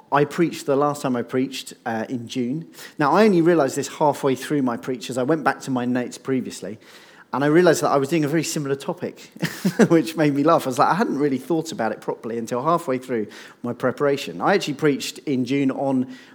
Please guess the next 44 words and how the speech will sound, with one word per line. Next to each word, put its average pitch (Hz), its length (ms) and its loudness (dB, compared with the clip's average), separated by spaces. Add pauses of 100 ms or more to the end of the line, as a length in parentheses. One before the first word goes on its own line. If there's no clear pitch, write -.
what's - 320 -2
in 151 100 2
a 139 60 0
name, 107 460 -2 (340)
and 117 100 -6
it 104 60 -8
was 113 80 -8
specifically 135 440 -6
talking 123 320 -8
about 117 500 -6
the 120 100 -4
names 110 360 -6
of 98 60 -14
Jesus, 98 580 -10 (520)
you 117 180 -6
know, 110 160 -4
the 104 100 -6
authority 113 520 -4
in 110 80 -4
his 113 200 -6
name. 113 380 -6 (640)
And 147 80 -4
actually 156 280 -4
this 123 120 -6
morning, 143 220 2
I'm 143 160 2
gonna, 135 240 -2
so 147 100 -2
I'm 143 80 2
gonna 147 140 2
do 135 160 2 (320)
what's 202 260 4
in 160 100 6
a 151 40 6
name 147 200 4
part 139 300 -4
two, 127 320 -2
but 127 140 -4
this, 156 180 -4
this - 300 -4
time 120 240 -4
it's - 100 -10
talking - 240 -8
about 117 320 -2